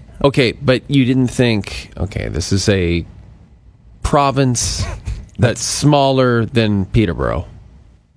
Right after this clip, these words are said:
Speaker 1: Maybe I book a rental car."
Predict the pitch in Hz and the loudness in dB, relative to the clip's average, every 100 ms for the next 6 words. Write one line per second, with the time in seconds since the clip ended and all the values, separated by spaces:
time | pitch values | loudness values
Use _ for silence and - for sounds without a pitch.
0 | _ - - - - - - 104 107 107 | _ -2 -2 -8 -20 -12 0 2 4 2
1 | 104 98 82 85 80 82 - - - - | 2 2 0 0 0 -2 -4 -14 -14 -16
2 | - - - 92 80 80 - 69 - 50 | -20 -20 -4 -2 0 -2 -4 -6 -4 -6
3 | - | -6